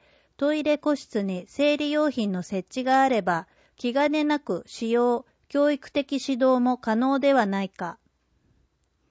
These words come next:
答え。今のところ生理用品を置く考えはない。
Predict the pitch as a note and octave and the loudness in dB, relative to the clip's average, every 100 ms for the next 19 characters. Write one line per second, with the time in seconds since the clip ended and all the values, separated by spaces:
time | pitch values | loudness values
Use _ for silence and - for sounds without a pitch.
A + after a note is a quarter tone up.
0 | _ _ _ _ _ A#3 - C#4 B3+ - | _ _ _ _ _ -8 0 2 2 0
1 | _ _ _ _ _ _ B3 C4 D4+ D4+ | _ _ _ _ _ _ 0 2 2 0
2 | D4 D4 C#4 C#4 B3+ - D4+ D4+ D4+ D4 | -2 0 2 2 0 0 0 2 0 0
3 | D4+ C#4 A3 F#3+ F3+ F3+ G3 - - C4 | 0 0 -2 -2 -2 -4 -8 -10 0 2
4 | B3+ C4+ C4+ A3+ F3 F3+ G3+ E3 | 2 2 0 -2 -4 -4 -6 -8